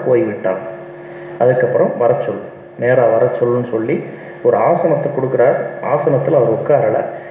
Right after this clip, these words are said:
ஏன்னா இவரை யாரை ஏற்றுக்கொள்வதற்கு வந்திருக்கார்? குருவாக ஏற்றுக்கொள்ள வந்ததுனால கீழே தரையிலே அமர்ந்து கொள்கிறார். இந்த ஜனக மகாராஜாவும் என்ன கிடையாது, சித்திகள் பெற்றவர் அல்ல,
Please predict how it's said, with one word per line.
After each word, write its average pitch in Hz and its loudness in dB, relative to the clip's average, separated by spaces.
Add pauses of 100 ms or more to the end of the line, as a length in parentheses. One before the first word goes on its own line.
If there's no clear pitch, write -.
(120)
ஏன்னா 135 2 (320)
இவரை 135 4
யாரை 151 4
ஏற்றுக்கொள்வதற்கு 143 2
வந்திருக்கார்? 135 2
குருவாக 143 4
ஏற்றுக்கொள்ள 131 -2
வந்ததுனால 117 2 (460)
கீழே 135 2
தரையிலே 123 2
அமர்ந்து 107 -2
கொள்கிறார். 98 -6 (340)
இந்த 165 6
ஜனக 139 4
மகாராஜாவும் 123 2 (320)
என்ன 139 4
கிடையாது, 127 2 (680)
சித்திகள் 151 2
பெற்றவர் 127 2
அல்ல, 123 2